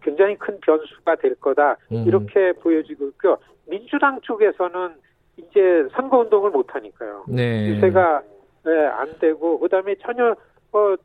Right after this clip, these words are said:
Speaker 1: 그 뉴스로 나갈 수가 없게 되니까, 아, 여기도
Speaker 2: 음.
Speaker 1: 이게 뭐 어떻게 저, 저 활용이 될지도 모르고
Speaker 2: 음.
Speaker 1: 일단에 있어서는 지금은,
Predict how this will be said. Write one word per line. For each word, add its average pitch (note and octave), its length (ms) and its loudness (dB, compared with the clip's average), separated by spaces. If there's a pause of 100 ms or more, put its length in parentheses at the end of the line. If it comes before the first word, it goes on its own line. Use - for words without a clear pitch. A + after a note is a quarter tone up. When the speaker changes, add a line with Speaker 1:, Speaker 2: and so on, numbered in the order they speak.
Speaker 1:
그 G3 180 0
뉴스로 G#3 360 -8
나갈 E3 300 0
수가 - 280 -4
없게 D#3+ 260 0
되니까, E3 540 -2 (480)
아, D#3+ 300 0
여기도 G3 320 0
Speaker 2:
음. F#3 40 -10
Speaker 1:
이게 F3 200 -2
뭐 E3 360 -2
어떻게 C#3+ 360 -6 (360)
저, D3+ 140 -12 (200)
저 C#3 500 -2
활용이 E3+ 460 0
될지도 D3+ 580 -6
모르고 C3+ 540 2
Speaker 2:
음. G#2 440 -10
Speaker 1:
일단에 A#3+ 540 0
있어서는 G#3 720 0 (400)
지금은, G3 720 -2